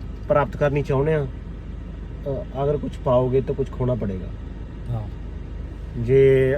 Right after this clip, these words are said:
Speaker 1: ਆਪਾਂ ਟੈਟੂ ਬਣਵਾਇਆ ਤਾਂ ਉਹਦੇ ਤੇ ਦਰਦ ਵੀ ਤਾਂ ਹੋਇਆ। ਮੈਨੂੰ ਸੋਹਣੀ ਲੱਗੀ ਇਹ ਚੀਜ਼ ਵੈਸੇ।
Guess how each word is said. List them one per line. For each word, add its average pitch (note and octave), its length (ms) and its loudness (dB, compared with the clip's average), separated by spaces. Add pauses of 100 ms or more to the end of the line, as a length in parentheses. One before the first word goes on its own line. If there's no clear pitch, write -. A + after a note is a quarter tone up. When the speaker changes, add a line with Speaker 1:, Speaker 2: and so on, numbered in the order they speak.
Speaker 1:
ਆਪਾਂ B2+ 220 0
ਟੈਟੂ C3+ 300 4
ਬਣਵਾਇਆ B2 400 8
ਤਾਂ B2 140 0
ਉਹਦੇ A#2+ 200 2
ਤੇ B2+ 400 0 (360)
ਦਰਦ A2 240 0
ਵੀ C3 100 0
ਤਾਂ B2 120 -2
ਹੋਇਆ। G#2 160 0 (260)
ਮੈਨੂੰ G3+ 160 10
ਸੋਹਣੀ G3 240 10
ਲੱਗੀ D#3+ 260 4
ਇਹ F#3+ 100 8
ਚੀਜ਼ F3+ 180 4
ਵੈਸੇ। D#3+ 320 4